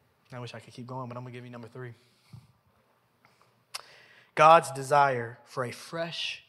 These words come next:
and daily relationship with you. That is humbling to know that every day you wake up, God wants to walk with you. He wants to know you. He wants to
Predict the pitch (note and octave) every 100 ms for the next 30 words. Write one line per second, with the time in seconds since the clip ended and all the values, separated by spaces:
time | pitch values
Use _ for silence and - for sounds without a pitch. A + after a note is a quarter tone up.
0 | _ - A2+ G#2+ B2+ C#3+ C#3+ C#3+ - -
1 | _ _ B2 A2 B2+ C3+ - B2+ - G#2
2 | - - _ _ _ _ _ B2+ A#2+ B2
3 | A2+ A2 F#2+ _ _ _ _ _ _ _
4 | _ _ _ C3 B2 - E3 D3 C3+ B2
5 | C3 B2 B2 C3+ D#3 D3 B2+ A#2+ A#2 B2+
6 | C3 C3 B2 A#2 B2+ A#2+ B2 A#2+ - C3
7 | A#2 B2 - B2+ C#3 B2 B2 B2+ - A#2+
8 | A#2 B2 A#2+ A#2 A#2 A2+ - - A#2